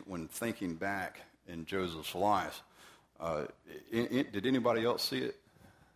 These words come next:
I mean, it's not so much of anything of, of true importance here. It's just, uh,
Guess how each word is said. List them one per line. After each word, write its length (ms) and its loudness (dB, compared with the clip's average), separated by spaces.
I 40 -2
mean, 80 0
it's 100 -6
not 180 4
so 120 2
much 280 2
of 100 -8
anything 600 -6
of, 280 -6
of 260 -8
true 220 0
importance 560 0
here. 200 0
It's 140 -6
just, 220 -4
uh, 180 -6